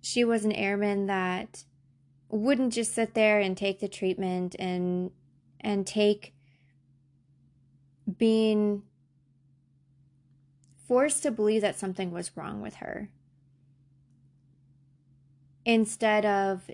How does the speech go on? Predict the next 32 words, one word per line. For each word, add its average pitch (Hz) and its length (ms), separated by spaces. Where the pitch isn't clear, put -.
taking 214 320
those 202 180
opportunities 190 960
to 208 100
hear 196 220
what 196 120
she 196 140
had 190 220
to 196 100
say 185 560
and 202 180
let 208 180
her 196 180
elaborate 190 680
on 180 220
it 185 280
and 190 680
admit, 202 640
"Yes, 202 440
we 208 640
did 220 260
something 208 340
we 208 120
probably 196 400
shouldn't 190 260
have 185 220
done. 185 240
I 196 120
can 190 220
see 196 500
where 196 240
you 185 580